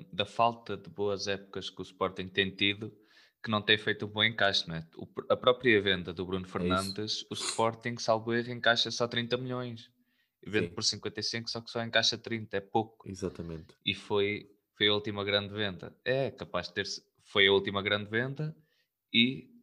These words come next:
Speaker 1: não me recordo de uma venda tão grande do Sporting nos últimos anos. Por esses, quer dizer, houve o João Mário,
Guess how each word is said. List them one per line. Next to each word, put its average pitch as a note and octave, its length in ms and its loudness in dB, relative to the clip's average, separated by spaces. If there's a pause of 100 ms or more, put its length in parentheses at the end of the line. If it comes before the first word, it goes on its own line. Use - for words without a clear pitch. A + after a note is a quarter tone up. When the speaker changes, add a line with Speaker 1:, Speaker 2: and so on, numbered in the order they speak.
(140)
Speaker 1:
não A2+ 180 -2
me A2 60 -6
recordo A2+ 340 0
de B2 60 -4
uma A#2+ 200 -2
venda B2+ 260 -4
tão B2 180 -4
grande B2 200 0
do B2 80 -4
Sporting B2 520 0
nos B2+ 220 -6
últimos B2+ 400 -4
anos. B2 300 0
Por A2+ 200 -4
esses, A2+ 180 -2
quer - 200 2
dizer, G#2+ 200 0
houve G#2 120 0
o G#2+ 40 -8
João A2+ 200 -4
Mário, F3+ 520 -2